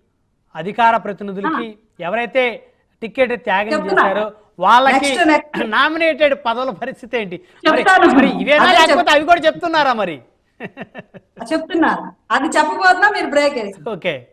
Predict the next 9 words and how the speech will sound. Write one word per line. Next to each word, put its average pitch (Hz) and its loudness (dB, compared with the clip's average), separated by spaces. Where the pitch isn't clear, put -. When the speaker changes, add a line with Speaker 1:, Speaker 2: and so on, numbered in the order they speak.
Speaker 2:
కార్యకర్తలకి 330 -4
ఒక 285 0
రకమైన 339 0
దిశానిర్దేశంతో 285 -2
పాటు 247 -4
ఇన్నాళ్ళు 294 -2
పది 254 -4
సంవత్సరాలు 302 0
పార్టీని 254 -4